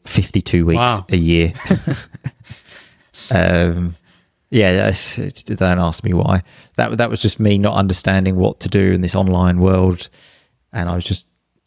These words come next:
Speaker 1: churning out these podcasts, as we say. There's some nice vocabulary, like, just constantly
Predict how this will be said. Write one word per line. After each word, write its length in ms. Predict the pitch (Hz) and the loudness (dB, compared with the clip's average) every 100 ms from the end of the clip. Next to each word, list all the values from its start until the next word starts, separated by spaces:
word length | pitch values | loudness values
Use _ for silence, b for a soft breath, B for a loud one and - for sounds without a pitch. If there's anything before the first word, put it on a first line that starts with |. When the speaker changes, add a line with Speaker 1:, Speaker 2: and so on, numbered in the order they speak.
| _ | _
Speaker 1:
churning 500 | - - 117 110 107 | -2 0 2 2 2
out 380 | 104 92 90 - | 2 2 0 -2
these 180 | 95 90 | -4 -2
podcasts, 720 | - 107 - 85 95 - - | -2 -4 -2 -2 -2 -4 -4
as 140 | 90 90 | -2 -2
we 80 | |
say. 200 | 85 80 | 0 0
There's 200 | 78 95 | 0 -2
some 160 | - 120 | -4 -8
nice 220 | 110 107 | -8 -8
vocabulary, 640 | - - - 123 131 - - | -8 -8 -6 -6 -4 -2 0
like, 240 | - - | -2 -2
just 220 | - 107 | -2 -2
constantly 880 | - - 107 - - - 104 95 - | 0 0 0 -2 -2 0 0 -2 -6